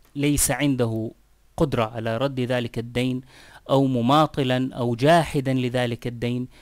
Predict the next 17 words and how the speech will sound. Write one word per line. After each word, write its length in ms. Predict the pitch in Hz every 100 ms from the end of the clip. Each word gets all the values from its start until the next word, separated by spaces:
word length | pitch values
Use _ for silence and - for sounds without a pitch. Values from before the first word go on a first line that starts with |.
| -
فلا 260 | - 135 135
زكاة 280 | 123 - 117
فيه 440 | 123 - 131 120
حتى 640 | - 139 - 135 127 135 - -
يقبض، 400 | 143 - 123 117 127 _ _ - _
والأفضل 760 | 135 143 214 147 131 123 143 180 _ -
أنه 260 | 156 135 135
إذا 140 | 123
قبضه 600 | - 160 160 143 143 143
أن 60 | 131
يزكيه 560 | 120 120 - 131 120
عن 400 | 117 113 117 120 - _ _
سنة 560 | - - 156 123 - 110
سابقة 760 | - 147 143 123 120 127 135 _ _ _
عند 220 | 143 120
قبضه 360 | 120 131 123 127
له. 280 | 120 113